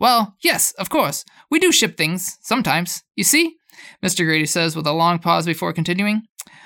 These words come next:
"certain items need to be in certain places at specific times. We are a very specialized storage and delivery warehouse. We send things to movies, Hollywood, you know, props, scenery, that kind of stuff," he explains. "Ah,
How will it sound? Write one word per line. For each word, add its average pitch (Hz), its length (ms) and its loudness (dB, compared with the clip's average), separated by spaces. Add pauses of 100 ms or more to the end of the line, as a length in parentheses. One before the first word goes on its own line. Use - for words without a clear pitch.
(160)
"certain 415 580 0
items 254 420 2
need 220 200 2
to 220 80 0
be 202 160 0
in 175 120 2
certain 240 340 0
places 214 440 0
at 156 100 -4
specific 208 400 -2
times. - 500 -4 (380)
We 311 140 2
are 269 260 4
a 180 40 0
very 285 420 2
specialized 247 720 0
storage 226 400 0
and 190 80 0
delivery 190 400 0
warehouse. - 560 -4 (420)
We 202 80 0
send 269 300 0
things 220 260 2
to 240 340 2 (200)
movies, 349 420 0 (260)
Hollywood, 185 460 0
you 370 80 2
know, 214 260 0 (160)
props, - 460 0
scenery, 311 560 2 (140)
that - 140 0
kind 190 180 0
of 123 60 -6
stuff," - 300 -8 (120)
he 156 80 -4
explains. 196 440 -4 (140)
"Ah, 381 260 0